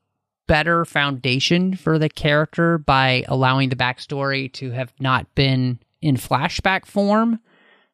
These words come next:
but be in a more linear fashion might have actually helped.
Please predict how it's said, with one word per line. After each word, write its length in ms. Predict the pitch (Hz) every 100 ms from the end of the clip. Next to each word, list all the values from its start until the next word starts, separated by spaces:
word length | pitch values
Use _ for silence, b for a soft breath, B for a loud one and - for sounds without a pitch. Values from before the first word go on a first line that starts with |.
| _
but 280 | 160 139 -
be 260 | 156 151
in 720 | 143 151 147 143 135 127 117 - _ _ _ _ _ _ _ _ _ _ _ _ _ _ _ _ 160
a 40 |
more 240 | 165 170
linear 380 | 135 160 170 185
fashion 520 | 175 190 202 233 226
might 220 | 156 139 143
have 60 |
actually 320 | 139 139 131
helped. 420 | 107 127 190 -